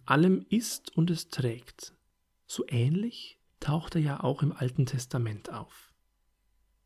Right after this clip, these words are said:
Und alle Religionen versuchen, auf ihre Weise sich danach auszustrecken.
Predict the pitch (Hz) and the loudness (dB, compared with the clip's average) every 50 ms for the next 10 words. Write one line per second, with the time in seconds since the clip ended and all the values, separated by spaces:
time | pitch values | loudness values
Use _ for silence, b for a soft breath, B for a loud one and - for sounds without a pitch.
0 | _ _ - B B B B B B 180 180 - - 180 233 226 196 170 156 147 | _ _ -16 B B B B B B 8 10 10 8 8 8 10 12 12 12 10
1 | 120 113 135 156 196 233 233 220 - - 147 123 123 180 226 233 - 277 269 - | 10 10 12 12 12 12 10 6 6 6 4 6 10 10 10 10 8 6 4 4
2 | B B B B B 165 160 151 - - 196 185 233 247 247 190 131 - 117 127 | B B B B B 2 2 2 4 6 8 8 8 8 6 6 6 4 2 4
3 | 135 185 185 147 151 160 165 156 B B B B B - 151 151 196 185 - - | 4 2 4 6 6 6 6 6 B B B B B 0 2 4 2 2 2 4
4 | - 143 151 180 185 185 143 - - - _ _ _ _ - 117 135 156 156 - | 6 8 8 8 8 8 6 2 0 -8 _ _ _ _ 2 8 10 10 10 8
5 | - - - - 123 - - - - 98 107 - - - | 6 -2 -2 -2 -2 -2 -2 -4 -8 -10 -10 -12 -14 -16